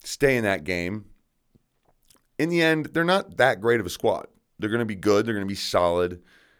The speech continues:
But I think the Dutch are gonna have too much for them. Really, I mean, eh, Memphis Depay, Denzel Dumfries, Gini Wijnaldum,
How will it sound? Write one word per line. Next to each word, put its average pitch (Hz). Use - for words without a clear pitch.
But 95
I 101
think 87
the 85
Dutch 82
are 76
gonna 78
have 76
too -
much 76
for -
them. 71
Really, 90
I 87
mean, 87
eh, 78
Memphis 110
Depay, 92
Denzel 92
Dumfries, 95
Gini 110
Wijnaldum, 87